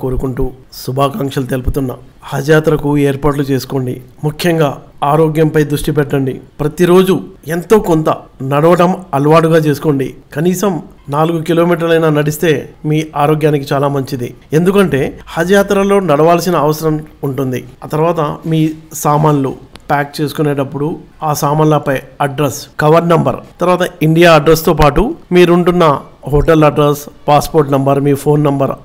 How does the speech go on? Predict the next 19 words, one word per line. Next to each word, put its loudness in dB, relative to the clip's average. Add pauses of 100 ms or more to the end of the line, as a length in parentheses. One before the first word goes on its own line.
(180)
అన్నీ 2
రాయండి. 0 (240)
హజ్ -4
కమిటీ 4
ఇచ్చే 2 (120)
సిమ్ 2
కార్డును 4 (320)
మీ 2 (160)
మొబైల్లో 4 (160)
లోడ్ 2
చేయండి, -2 (100)
లేదా 2 (320)
జెద్దా -2 (100)
లేదా 2 (200)
మదీనా 0
ఎయిర్‌పోర్ట్ -4
వెళ్ళిన -2
తర్వాత 0 (400)
మీ 2